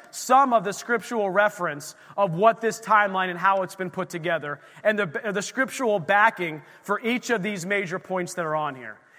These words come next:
Is this every major point that happens, uh, through the end times? No. Does it cover every scripture that's talked about? No, there's very little about Ezekiel thirty-eight and thirty-nine, yet it is loaded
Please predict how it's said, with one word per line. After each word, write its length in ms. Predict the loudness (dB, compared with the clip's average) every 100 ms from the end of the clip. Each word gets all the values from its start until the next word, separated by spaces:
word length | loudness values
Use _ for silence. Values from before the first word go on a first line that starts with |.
| -10
Is 120 | -4
this 120 | -4 2
every 300 | 2 2 0
major 320 | -2 -2 -6
point 320 | -4 -4 -2
that 100 | 0
happens, 600 | 4 4 2 -8 -10 -14 _ -2
uh, 180 | 2 2
through 200 | 0 -6
the 120 | -2
end 160 | -2 -2
times? 420 | 0 0 0 -4
No. 240 | 0 2 2
Does 160 | -2
it 120 | -6
cover 320 | 0 0 2 2
every 180 | 0
scripture 680 | -6 -4 -2 -2 -2 -2 -2 -8 -20 -2
that's 220 | -2 0
talked 280 | 4 4 4
about? 380 | 4 6 6 2 -8 -4
No, 180 | 4 4
there's 180 | 4 2
very 240 | 4 4
little 240 | 4 2 4
about 220 | 2 2
Ezekiel 540 | -2 -6 -8 -4 -6
thirty-eight 400 | -2 -2 0 -2
and 160 | -2 -2
thirty-nine, 540 | -2 0 2 2 0
yet 140 | -6 -4
it 100 | -6
is 160 | -6 -8
loaded 760 | -6 0 2 2 0 -6 -10